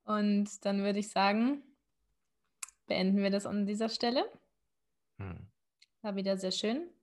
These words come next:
Speaker 1: Danke euch allen fürs Zuhören und dabei bleiben. Ich hoffe, es war für euch auch spannend, wie für uns. Für uns ist es ja auch immer wieder sehr spannend, vom anderen auch einfach so viel zu erfahren. Und all die Themen haben wir ja so noch nicht besprochen.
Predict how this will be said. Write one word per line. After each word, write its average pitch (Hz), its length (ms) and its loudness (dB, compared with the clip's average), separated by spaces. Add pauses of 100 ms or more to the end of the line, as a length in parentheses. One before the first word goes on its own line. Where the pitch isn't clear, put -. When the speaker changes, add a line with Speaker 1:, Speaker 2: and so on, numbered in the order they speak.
(420)
Speaker 1:
Danke 208 320 2
euch 196 160 -2
allen 185 220 -2
fürs - 260 -12
Zuhören 311 720 4
und 208 280 -2
dabei 202 380 4
bleiben. 208 920 2 (320)
Ich - 120 -20
hoffe, 196 160 2
es - 180 -10
war 180 280 4
für - 160 -6
euch - 240 -6
auch - 120 -8
spannend, 214 520 2
wie 185 120 0
für 180 220 -2
uns. 320 500 -2
Für 202 80 -8
uns 196 160 -6
ist - 120 -18
es - 80 -18
ja 175 140 0
auch - 60 -4
immer 196 300 0
wieder 190 320 0
sehr 180 140 -2
spannend, 185 420 -2
vom 185 140 -4
anderen 180 260 -2
auch 175 160 -4
einfach 185 260 -8
so 185 140 -14
viel 196 160 -10
zu 196 120 -6
erfahren. 202 440 0
Und 196 160 0
all 180 120 0
die 180 120 -4
Themen 185 300 -2
haben 180 140 0
wir 180 80 2
ja 175 60 0
so 180 120 -4
noch 190 100 -4
nicht 202 220 -4
besprochen. 254 500 -6